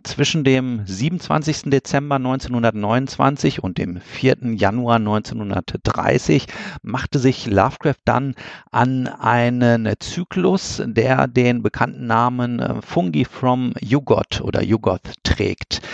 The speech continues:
bestehend aus sechsunddreißig einzelnen Sonetten. Und Yugoth, das ist bekanntlich der Name des transneptunischen Planeten am äußersten Rande des Sonnensystems,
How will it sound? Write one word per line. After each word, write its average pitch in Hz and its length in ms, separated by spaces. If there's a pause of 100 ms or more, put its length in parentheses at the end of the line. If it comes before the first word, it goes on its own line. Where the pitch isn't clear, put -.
(180)
bestehend 151 340
aus - 220
sechsunddreißig 127 920
einzelnen 113 640
Sonetten. - 600 (280)
Und - 380
Yugoth, 151 580
das - 300
ist - 240
bekanntlich - 440
der - 140
Name 110 380
des - 320 (100)
transneptunischen 123 1000
Planeten 107 680
am 104 360
äußersten 123 420
Rande 92 240
des 110 180
Sonnensystems, 131 800